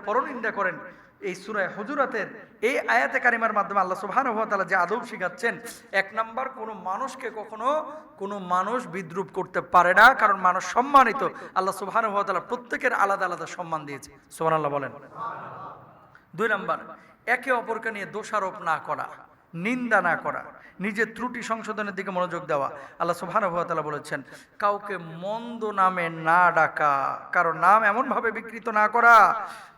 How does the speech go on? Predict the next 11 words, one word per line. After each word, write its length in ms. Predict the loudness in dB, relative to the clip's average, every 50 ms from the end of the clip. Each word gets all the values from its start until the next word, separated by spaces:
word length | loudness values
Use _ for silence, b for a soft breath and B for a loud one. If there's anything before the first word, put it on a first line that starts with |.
| -2
যা 160 | 4 4 4 4
শুনলে 360 | 4 0 -4 -4 -4 -4 -6
সে 140 | -6 -6 -6
কষ্ট 300 | -4 -4 -6 -6 -6 -10 -8 -8
পায়। 220 | -8 -8 -8 -12 -18 -20 -20 _ _ _ _ _ _ _ _ _ _ _ -14
নাম 340 | -6 -2 0 0 0 -2 -6
হচ্ছে 240 | -10 -8 -6 -4
আবুল 300 | -2 -2 -2 -2 -4 -6
হোসেন, 360 | -8 -8 -10 -10 -10 -10 -10 -12 -14 -20 -20 _ _ -4
কয় 120 | 0 0
আবুল্লাহ। 420 | 0 0 -4 -8 -10 -12 -14 -14